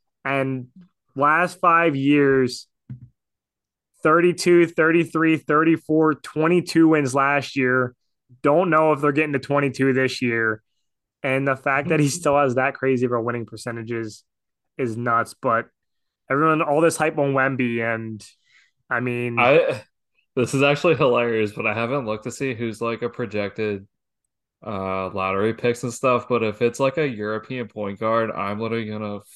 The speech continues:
Speaker 3: freak out.
Speaker 1: <laughs>
Speaker 3: If the Spurs just go get a giant center, then tank the next year, and then just get a Euro point guard, I'm gonna be like, "What the hell?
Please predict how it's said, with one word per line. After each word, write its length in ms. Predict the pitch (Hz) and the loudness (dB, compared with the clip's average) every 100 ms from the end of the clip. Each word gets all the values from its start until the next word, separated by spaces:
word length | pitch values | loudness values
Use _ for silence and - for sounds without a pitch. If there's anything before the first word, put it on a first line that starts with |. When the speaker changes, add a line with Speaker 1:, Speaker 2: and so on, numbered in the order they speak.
| - | -4
Speaker 3:
freak 280 | 107 101 104 | -2 -2 -2
out. 420 | 101 98 101 110 _ _ | -2 -2 -4 -8 _ _
Speaker 1:
<laughs> 240 | - - 240 208 196 190 233 | -14 0 6 8 8 4 4
Speaker 3:
If 120 | 160 | 4
the 100 | 233 | 4
Spurs 520 | - - 180 175 175 202 | 2 4 6 6 6 0
just 180 | 185 208 | 0 4
go 320 | 185 185 - - - | 4 4 0 -10 -2
get 160 | 180 | 2
a 60 | 175 | 2
giant 400 | - 147 156 151 | 2 2 4 0
center, 520 | - 127 127 139 143 | -2 -6 -4 -6 -6
then 220 | 139 139 123 | -6 -8 -10
tank 360 | - 127 131 | -12 -10 -6
the 120 | 139 | -6
next 260 | 120 117 - | -4 -6 -4
year, 100 | 139 | -6
and 100 | 123 | -6
then 80 | 117 | -8
just 160 | 120 - | -8 -6
get 100 | 135 | -4
a 80 | |
Euro 360 | 127 110 110 110 | -4 -4 -4 -4
point 320 | - 113 110 | -6 -10 -8
guard, 140 | 110 113 | -6 -6
I'm 40 | |
gonna 80 | 113 | -8
be 40 | 131 | -6
like, 160 | 117 - | -6 -4
"What 260 | 123 139 | -2 0
the 160 | 190 170 | 2 2
hell? 580 | 131 117 165 208 220 | 2 0 0 -2 -6